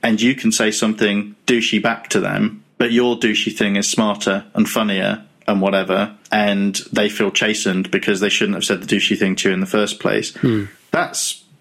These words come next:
Speaker 1: fine. That's just <laughs> conversation. That's just people talking to each other. Um, so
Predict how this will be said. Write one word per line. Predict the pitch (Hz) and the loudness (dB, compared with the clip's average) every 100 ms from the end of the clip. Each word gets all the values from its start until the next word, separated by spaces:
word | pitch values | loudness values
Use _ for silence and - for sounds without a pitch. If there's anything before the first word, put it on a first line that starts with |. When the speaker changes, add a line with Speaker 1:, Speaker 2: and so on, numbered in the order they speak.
| - | -10
Speaker 1:
fine. | - 185 131 101 90 | -2 0 0 -2 0
That's | 117 - | 0 0
just | - 113 - - | 0 0 0 -4
<laughs> | - | 0
conversation. | 139 120 - 156 170 - 127 | 0 2 0 2 2 0 0
That's | 135 - | -2 -2
just | - 156 - | -2 -2 0
people | 123 120 117 | 0 2 2
talking | 135 135 123 104 | 2 0 0 0
to | 104 | 2
each | 98 - - | 0 0 -2
other. | 104 104 - - - - - | 0 -2 -6 -8 -8 -10 -2
Um, | 123 127 123 - | 0 0 -2 -2
so | - 131 127 123 | 0 2 2 0